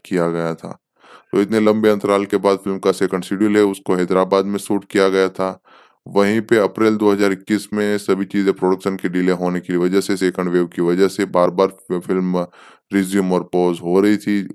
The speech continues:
उसके बाद में फिल्म के कास्ट और क्रू ने इस फिल्म की शूटिंग को सितंबर दो हज़ार इक्कीस में रिज्यूम किया हुआ था।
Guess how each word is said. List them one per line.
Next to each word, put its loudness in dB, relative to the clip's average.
उसके -4
बाद 0
में -2
फिल्म -4
के -6
कास्ट 0
और 0
क्रू -2
ने 0
इस -8
फिल्म -6
की -4
शूटिंग -4
को 2
सितंबर 0
दो 6
हज़ार 2
इक्कीस -4
में -4
रिज्यूम -4
किया 0
हुआ 2
था। -8